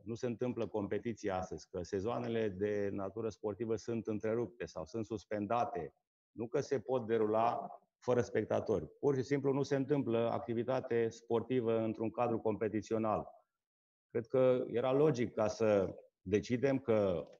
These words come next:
pentru o perioadă de scurt timp, de câteva luni de zile, de șapte, opt luni, zece luni de zile, să iei în calcul că nu mai poți să, să prelungești contracte de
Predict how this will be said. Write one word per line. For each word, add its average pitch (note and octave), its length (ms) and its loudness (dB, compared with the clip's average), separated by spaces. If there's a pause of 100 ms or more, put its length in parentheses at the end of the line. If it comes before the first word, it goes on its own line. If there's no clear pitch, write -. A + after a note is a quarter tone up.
(140)
pentru A2+ 760 2 (480)
o G2 120 0
perioadă A2 420 0
de G2 200 2
scurt A2 320 -2
timp, A2+ 160 0
de F#2+ 100 0
câteva G#2+ 380 2
luni G#2+ 220 0
de F#2+ 100 2
zile, G2+ 320 2
de F2 360 2 (380)
șapte, - 380 0
opt G#2+ 160 2
luni, A2 260 0
zece A2 260 0
luni A2+ 180 0
de G2 100 2
zile, C3 520 0 (260)
să A#2+ 120 -2
iei C3+ 160 6
în B2 80 2
calcul F#2 480 0
că A2 380 6
nu - 80 -6
mai C3 160 2
poți B2 200 0
să, G#2+ 60 -10
să G2+ 300 2
prelungești G2 520 -2
contracte G2+ 560 -2
de F2 320 0